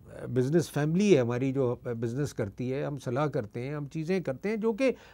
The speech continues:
हर एक बिजनेस कम्युनिटी की फैमिली में होता है। तो इससे पहले, अ, जब डिप-,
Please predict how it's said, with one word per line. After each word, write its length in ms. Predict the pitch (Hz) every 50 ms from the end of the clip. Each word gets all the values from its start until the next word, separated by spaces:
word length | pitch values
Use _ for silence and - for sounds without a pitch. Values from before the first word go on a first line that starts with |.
| - _ -
हर 300 | 123 175 240 269 262 202
एक 380 | - - 190 208 226 196 156
बिजनेस 340 | 139 170 170 175 196 202 196
कम्युनिटी 500 | - 185 170 165 175 175 180 160 196 185
की 160 | 165 196 190
फैमिली 420 | 156 - 147 139 131 131 139 156 156
में 280 | 147 139 139 151 170
होता 300 | 165 - 147 175 - 240
है। 140 | 208 - - - - - - - - _ _ - - - - - - - _ -
तो 280 | - 262 277 240 - - - - - - _ - - _ _
इससे 280 | - 151 151 - - 208
पहले, 440 | 190 - 165 156 165 180 185 185 170
अ, 100 | 139 - - - 127 127 127 117 113 117 110 107
जब 180 | 101 123 127 113
डिप-, 200 | 127 156 151 -